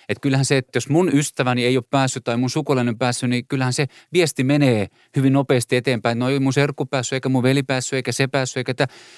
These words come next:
Mutta tietysti me, jotka ollaan sit töissä ja, ja tehdään nuorten kanssa töitä, niin kyllähän me silti sanotaan, että hei, se oli hänen kokemuksensa, älä ota siitä omaa, vaan siitä huolimatta mene eteenpäin ja pistä jalka oven väliin. Ja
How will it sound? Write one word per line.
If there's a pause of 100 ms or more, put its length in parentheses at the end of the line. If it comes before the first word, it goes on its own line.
(140)
Mutta
tietysti
me,
jotka
ollaan
sit
töissä
ja,
ja
tehdään
nuorten
kanssa
töitä,
niin
kyllähän
me
silti
sanotaan,
että
hei, (280)
se
oli
hänen
kokemuksensa,
älä
ota
siitä
omaa, (280)
vaan
siitä
huolimatta
mene
eteenpäin
ja
pistä
jalka
oven
väliin.
Ja